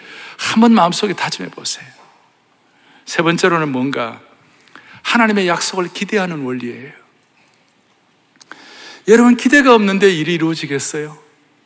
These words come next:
지금 이 사르밧 과부의 입장에서는 어떨까요?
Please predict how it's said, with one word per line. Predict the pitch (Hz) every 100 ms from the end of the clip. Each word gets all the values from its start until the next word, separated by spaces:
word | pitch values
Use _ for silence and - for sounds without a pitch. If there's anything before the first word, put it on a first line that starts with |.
| _ _ _ _ _ _
지금 | - 214
이 | 220
사르밧 | 208 202 202 214
과부의 | - 180 180 202 196 170 156 - -
입장에서는 | 170 - 175 160 151
어떨까요? | 135 156 156 147 123 113